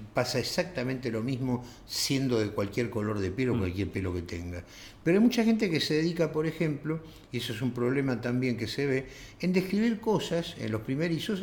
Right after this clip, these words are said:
Speaker 1: describen cosas que no hacen falta para la historia.
Speaker 2: Exacerbarse en las descripciones.
Speaker 1: Y sí, por ejemplo, hay gente que le gusta mucho las tormentas, las lluvias, y se manda una descripción de la tormenta. Ahora, ¿qué tiene que hacer eso adentro del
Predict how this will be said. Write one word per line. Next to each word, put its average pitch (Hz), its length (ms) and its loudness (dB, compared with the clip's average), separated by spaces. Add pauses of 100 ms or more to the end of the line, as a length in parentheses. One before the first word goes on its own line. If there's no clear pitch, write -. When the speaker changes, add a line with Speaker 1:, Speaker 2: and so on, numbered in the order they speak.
(100)
Speaker 1:
describen 202 380 -2
cosas 202 300 -2
que 220 120 -4
no 262 80 0
hacen 196 180 2
falta 165 320 -2
para 92 160 -2
la 92 80 -2
historia. 92 420 -8 (300)
Speaker 2:
Exacerbarse 107 800 0
en 98 60 0
las 92 180 -2
descripciones. 95 640 0
Speaker 1:
Y 277 80 6
sí, 311 180 6
por 113 200 0
ejemplo, 131 560 0
hay 107 180 2
gente 147 240 0
que 110 80 2
le 107 80 2
gusta 110 240 0
mucho 110 240 0
las 98 160 -2
tormentas, 117 520 0
las 92 160 -2
lluvias, 151 300 2
y - 40 -6
se 104 100 0
manda 110 220 0
una 101 100 0
descripción 101 360 -4
de 101 80 0
la 92 60 -6
tormenta. 120 360 -2
Ahora, 120 120 0
¿qué 160 100 -6
tiene 160 220 -2
que 110 80 -2
hacer 117 300 -4
eso 160 560 -2
adentro 127 640 0 (480)
del 120 400 4